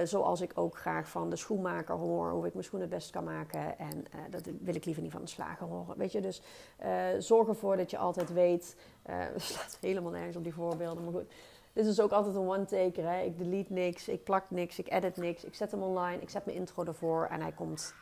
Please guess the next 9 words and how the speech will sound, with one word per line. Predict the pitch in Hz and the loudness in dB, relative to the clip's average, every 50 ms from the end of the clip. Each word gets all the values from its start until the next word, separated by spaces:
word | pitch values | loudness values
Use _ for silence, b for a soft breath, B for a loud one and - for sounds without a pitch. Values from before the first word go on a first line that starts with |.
| - - | -10 -8
eh, | - - - - | -8 -8 -8 -6
meteen, | - 165 - - 170 160 156 151 156 - - - | -6 -4 -2 0 0 2 2 2 0 -2 -4 -8
eh, | 156 - - - - - - - | -10 -8 -8 -8 -10 -12 -12 -12
eh, | - - - - - - - - - - _ _ _ | -14 -12 -12 -14 -14 -16 -16 -18 -20 -20 _ _ _
bij | - 175 165 165 | 2 4 4 4
de | 170 165 | 4 2
diverse | 156 190 180 156 175 170 170 - 180 | 2 2 2 4 4 2 2 0 -2
kanalen, | 165 - 165 160 151 160 160 165 170 - - | -6 -6 -6 -4 -4 -4 -4 -4 -6 -8 -10
eh, | - | -12